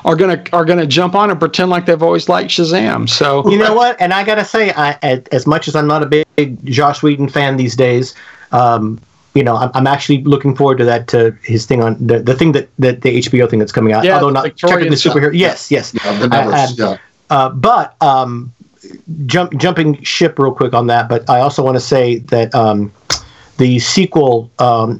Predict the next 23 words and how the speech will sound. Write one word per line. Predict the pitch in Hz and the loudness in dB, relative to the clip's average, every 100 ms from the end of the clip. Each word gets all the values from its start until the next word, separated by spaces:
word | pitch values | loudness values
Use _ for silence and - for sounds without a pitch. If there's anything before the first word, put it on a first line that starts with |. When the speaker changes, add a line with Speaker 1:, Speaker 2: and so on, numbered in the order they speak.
| - | -2
Speaker 2:
not | 131 120 | -2 0
Joss | 113 - | -2 -2
Whedon, | 104 101 | -2 2
what's | 120 185 | 0 0
his | 127 - | -2 -2
name? | 117 104 | 0 2
Why, | 123 139 | 2 0
why | 139 143 | 0 0
can't | 151 139 | 0 0
I | 123 | 0
think | 147 139 | 0 0
of | |
his | 117 | 2
name? | 127 117 | 2 0
Suicide | - 208 - 147 | 2 2 2 -2
Squad, | - 151 131 | 0 0 0
the | 123 | -2
second | - 170 147 | -2 -2 -2
one, | 131 123 | -2 0
is | 117 | 0
directed | 139 135 131 127 | 2 0 -2 0
by, | 135 131 123 - | 2 0 -2 0
um, | 127 123 113 113 | 2 2 2 -2